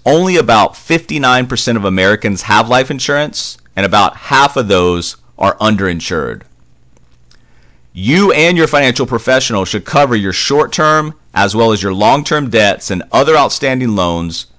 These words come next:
your financial goals, your mortgage or rent payments, how old your children are, and how much their education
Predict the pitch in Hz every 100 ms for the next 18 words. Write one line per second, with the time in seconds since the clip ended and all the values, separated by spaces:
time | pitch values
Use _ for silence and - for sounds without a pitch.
0 | _ _ - 90 92 98 101 123 165 151
1 | 117 101 90 87 90 - _ - 98 95
2 | 98 120 131 139 151 127 107 - 101 87
3 | 90 82 - - - _ - 98 98 120
4 | 156 165 160 156 151 135 123 104 82 80
5 | 80 - - - - _ - 98 98 110
6 | 127 120 - 117 104 101 101 101 90 -
7 | 87 85